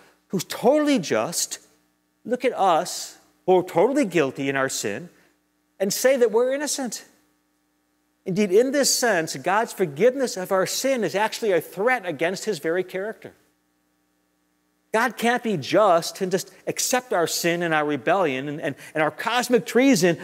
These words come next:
uh, against his authority. So the question is, how can God be just and yet merciful to us, wicked sinners, at the same time?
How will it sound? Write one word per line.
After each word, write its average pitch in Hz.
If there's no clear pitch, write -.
uh, 185
against 226
his 240
authority. 233
So 190
the 170
question 240
is, 175
how 240
can 240
God 131
be 170
just 196
and 190
yet 175
merciful 214
to 175
us, -
wicked 208
sinners, 196
at 165
the 202
same 226
time? 226